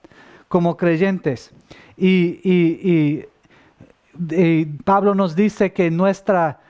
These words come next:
nuestra guerra no es contra, este, contra, contra, ah, la carne, ¿verdad?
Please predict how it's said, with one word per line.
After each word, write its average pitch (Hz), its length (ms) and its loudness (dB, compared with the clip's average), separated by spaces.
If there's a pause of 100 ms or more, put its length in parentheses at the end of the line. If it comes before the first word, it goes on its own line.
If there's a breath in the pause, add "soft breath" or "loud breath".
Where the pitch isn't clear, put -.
(160 soft breath)
nuestra 185 420 0
guerra 208 320 0
no 202 220 0
es 208 120 -6
contra, 175 760 -2 (300 soft breath)
este, 143 640 -4 (140)
contra, 151 680 -2 (120)
contra, 143 640 -2 (280)
ah, 131 300 -2
la 151 280 -2
carne, 190 520 -2
¿verdad? 143 600 -4